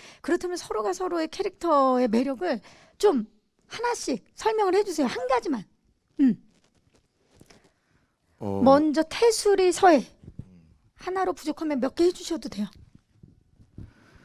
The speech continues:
Speaker 2: 어, 되게 거침 속에
Speaker 1: 음.
Speaker 2: 그 거침 속에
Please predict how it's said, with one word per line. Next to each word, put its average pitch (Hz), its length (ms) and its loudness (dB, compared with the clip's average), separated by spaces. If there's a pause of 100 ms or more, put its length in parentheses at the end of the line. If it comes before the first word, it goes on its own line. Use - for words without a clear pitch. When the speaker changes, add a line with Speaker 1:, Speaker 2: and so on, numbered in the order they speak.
(560)
Speaker 2:
어, 90 600 -6 (200)
되게 98 240 -14 (120)
거침 127 720 -4
속에 95 540 -10 (140)
Speaker 1:
음. 185 240 -16 (1300)
Speaker 2:
그 92 580 -10 (3500)
거침 - 480 -18
속에 104 480 -10